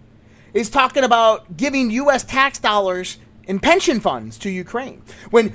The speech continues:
when Richard Grenell, the former D N I, former ambassador to Germany, under Donald Trump, Donald Trump's good friends, like, "Well, you know, you, Russia's bad dudes, and we gotta stop Russia." And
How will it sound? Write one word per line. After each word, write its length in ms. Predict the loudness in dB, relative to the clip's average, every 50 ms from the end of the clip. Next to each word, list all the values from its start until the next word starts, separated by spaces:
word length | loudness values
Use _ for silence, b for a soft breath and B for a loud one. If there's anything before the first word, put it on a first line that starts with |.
| -6
when 220 | -2 0 0 2 2
Richard 420 | 2 2 4 2 2 2 0 -10 -12 -20 -20 -12
Grenell, 580 | -4 0 2 2 4 4 4 4 4 2 0 -4 -12 -20 -20 -6 -4
the 80 | -4
former 360 | -4 -2 0 0 0 0 -2 -4
D 300 | -4 -6 -6 -2 0 0
N 100 | 0 0
I, 220 | 0 0 0 -2
former 340 | -2 -4 -6 -6 -4 -2 -2
ambassador 680 | -2 0 0 0 0 0 -2 -4 -6 -6 -6 -6 -8 -10 B B B
to 100 | -8 -6
Germany, 500 | -6 -2 -2 0 0 0 0 -2 -4 B B B B 2
under 380 | 2 2 2 2 0 0 -2 2
Donald 400 | 2 4 4 4 4 2 -2 -2
Trump, 300 | 0 0 0 0 0 0
Donald 320 | 0 0 2 0 -4 -2
Trump's 240 | -2 -2 -2 -2 -4
good 180 | -6 -6 -6 -2
friends, 300 | 0 0 0 0 0 0
like, 220 | 2 0 0 -2 -6 -18 -20 -20 b b b b b b b -12 -4
"Well, 200 | 2 4 4 4
you 100 | 4 4
know, 260 | 6 8 10 10 10
you, 360 | 8 4 -2 -10 -10 -10 -10 -10 -10 0
Russia's 340 | 2 2 2 2 0 -4 -4
bad 380 | -2 0 2 2 2 2 2 2
dudes, 320 | 4 6 8 6 6 4
and 80 | -2 -4
we 80 | -4
gotta 180 | -4 -4 -4 -4
stop 320 | -4 -2 -2 -2 -2 -4 -4
Russia." 720 | -4 -2 -2 -2 -2 -4 -4 -4 -4 -4 -6 -8 -12 -16 b b b b -6
And 240 | -4 -2 -2 -2 -4